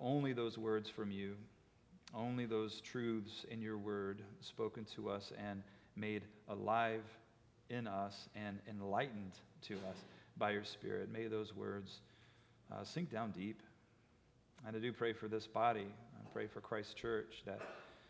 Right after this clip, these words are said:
that these folks remember their story, that they have been brought into the light as the children of God, been brought into the light. May they continue to walk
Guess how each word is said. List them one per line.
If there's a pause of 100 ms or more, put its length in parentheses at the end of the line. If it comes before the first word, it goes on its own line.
(480)
that
these
folks
remember (220)
their
story, (1120)
that
they
have
been
brought
into
the
light (120)
as
the
children
of
God,
been
brought
into
the
light.
May
they (500)
continue
to
walk